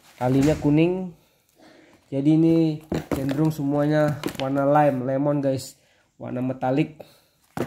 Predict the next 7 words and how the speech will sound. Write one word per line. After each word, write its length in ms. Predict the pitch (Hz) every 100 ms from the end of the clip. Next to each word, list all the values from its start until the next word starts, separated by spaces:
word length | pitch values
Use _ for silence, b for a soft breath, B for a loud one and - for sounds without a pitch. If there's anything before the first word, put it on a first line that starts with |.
| - - - - - - b b b b b b - -
Sepatunya 400 | - 131 139 160
ringan 320 | 160 147 160 160
guys, 240 | 156 156
pastinya 480 | 139 - 135 143 160 156 - - - _ - - - - -
sangat 240 | 135 135 120
ringan. 320 | 123 135 143 156 - - - - - - - - - - - - - - - - - - - - _ _ _ -
Nah, 160 | 117 104